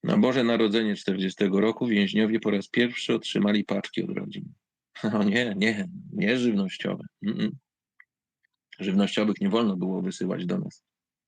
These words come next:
żeby nam nie było za dobrze. Otrzymano paczkę pierwszą w Oświęcimiu, paczkę odzieżową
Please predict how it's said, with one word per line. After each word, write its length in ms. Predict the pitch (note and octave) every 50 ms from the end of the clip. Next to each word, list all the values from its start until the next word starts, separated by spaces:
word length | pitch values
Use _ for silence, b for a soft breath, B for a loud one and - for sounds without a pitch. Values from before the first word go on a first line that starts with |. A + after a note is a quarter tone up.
| _ _ -
żeby 240 | F#2 G2 F#2 F#2+ F#2+
nam 160 | F#2+ F#2 F#2+
nie 120 | F#2+ F#2+
było 260 | F#2 G#2+ G#2 G2 G2
za 120 | - - -
dobrze. 320 | - - - - - - - _ _ _ _ _ _ _ _ _ _ _ _ B B B B B B B B B B B B B B B B B B B B _ _ _ -
Otrzymano 500 | B2+ A#2+ - B2 A#2+ C3+ D3 D#3 D3 C3+
paczkę 420 | - C#3+ C#3+ C#3+ - - - C3
pierwszą 460 | - - C#3+ C#3+ D3 C3+ - D3 B2+ A#2
w 40 |
Oświęcimiu, 760 | B2 A#2+ - - C3 B2 A#2 G#2+ - - D#3 C#3+ B2+ A2+ G#2
paczkę 520 | - - G#2+ G#2 - - - - A2 G#2 -
odzieżową 640 | A2 G#2+ G#2 G#2+ G2+ A2 A#2+ A2+ F#2+ F#2 - -